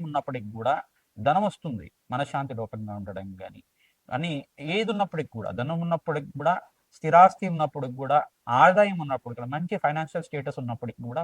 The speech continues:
మనశ్శాంతి లోపం అనేది కనబడుతూ ఉంటుంది. దీనికి కారణం ఏమై ఉంటుంది?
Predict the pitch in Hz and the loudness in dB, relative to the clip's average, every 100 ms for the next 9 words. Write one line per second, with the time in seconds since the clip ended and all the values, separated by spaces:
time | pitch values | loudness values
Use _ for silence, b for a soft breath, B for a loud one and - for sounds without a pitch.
0 | 139 135 156 - 170 139 117 120 123 165 | -4 -6 -6 -10 -10 -8 -8 -8 -8 -10
1 | 110 104 98 - 101 98 110 104 _ b | -10 -12 -12 -12 -14 -14 -18 -18 _ b
2 | b 127 175 208 - 135 143 170 160 127 | b -8 -4 -6 -2 0 2 0 -6 -6
3 | 120 110 101 104 92 | -6 -8 -10 -12 -14